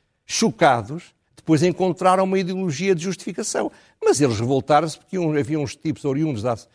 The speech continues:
da Academia Militar, que não tinham passado pela Academia Militar, que lhes iam passar à frente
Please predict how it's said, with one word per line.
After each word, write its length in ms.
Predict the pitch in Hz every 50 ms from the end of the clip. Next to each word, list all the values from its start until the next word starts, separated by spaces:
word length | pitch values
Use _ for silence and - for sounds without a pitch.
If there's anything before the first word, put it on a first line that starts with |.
| _ _ _
da 100 | 139 131
Academia 420 | 120 - 151 135 120 135 139 143 139
Militar, 480 | 139 131 143 143 139 110 - 151 143
que 100 | 123 - 175
não 120 | 180 180
tinham 220 | - 175 208 208
passado 460 | 175 - 151 - - 160 151 120 - -
pela 100 | 139 117
Academia 340 | - 143 131 135 143 147
Militar, 380 | 151 156 160 147 - 175 185 190
que 440 | - - _ _ _ _ _ - 160
lhes 80 | 123 180
iam 100 | 202 190
passar 340 | - 196 170 - 208 202 202
à 120 | 208 208
frente 340 | - - 233 196 180 160